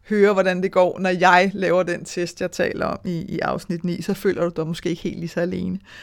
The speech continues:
Men, øh, men, men netop det her med, at du kan sidde og kigge og tænke, "Jeg aner ikke, hvad det der beløb er.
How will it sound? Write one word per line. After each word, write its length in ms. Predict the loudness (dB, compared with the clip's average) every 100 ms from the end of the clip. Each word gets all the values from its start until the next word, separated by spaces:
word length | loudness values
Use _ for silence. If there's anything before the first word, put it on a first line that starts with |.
| -20 -20 -18 -2
Men, 380 | 4 6 6 2
øh, 300 | -2 -4 -8 -2
men, 400 | 2 4 4 4
men 120 | 4
netop 300 | 6 6 4
det 100 | 2
her 60 | 2
med, 100 | 0
at 40 |
du 60 | -2
kan 120 | -4
sidde 160 | -2
og 80 | -2
kigge 300 | -2 -6 -4
og 60 | -6
tænke, 260 | -4 -2
"Jeg 80 | -2
aner 300 | -4 -8 -6
ikke, 120 | -8 -8
hvad 80 |
det 120 | -8 -6
der 60 |
beløb 380 | -6 -6 -6 -6
er. 140 | -8